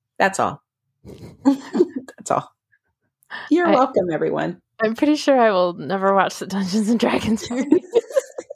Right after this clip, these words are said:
Speaker 1: If you do, it's a movie you can just have on in the background and you'll still understand. <laughs> You won't, like, miss anything.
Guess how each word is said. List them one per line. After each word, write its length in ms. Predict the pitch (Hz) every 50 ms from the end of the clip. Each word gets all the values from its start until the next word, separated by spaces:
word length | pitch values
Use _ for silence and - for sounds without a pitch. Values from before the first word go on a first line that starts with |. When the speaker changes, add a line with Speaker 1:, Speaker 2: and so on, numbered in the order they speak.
| - - _ - - - - 494 554 554 508 508 508 - - _
Speaker 1:
If 160 | - 269 294 294
you 160 | 294 302 294 226
do, 380 | 190 202 208 226 254 277 302 302 - _ _ _ _ -
it's 180 | 214 254 -
a 60 | 302
movie 320 | 240 220 196 190 185 214 214
you 140 | 196 196 196
can 120 | - 190
just 180 | 175 170 165 -
have 260 | - 165 160 156 160
on 160 | 156 151 156
in 60 | 156
the 80 | 151 123
background 760 | - 123 - - - - 160 156 156 160 170 180 196 185 - _ _ _ _ -
and 120 | 156 165 160
you'll 140 | 151 143
still 500 | - - - - 123 110 110 110 - - _ -
understand. 560 | - - - 160 - - - - 185 - - - - - - - _ -
<laughs> 100 | 277 - _ _ - - -
You 140 | 208 202 220
won't, 180 | 220 - 73
like, 180 | 113 143 175 -
miss 400 | 160 170 170 - - 170 - -
anything. 520 | - - - - - - - - - -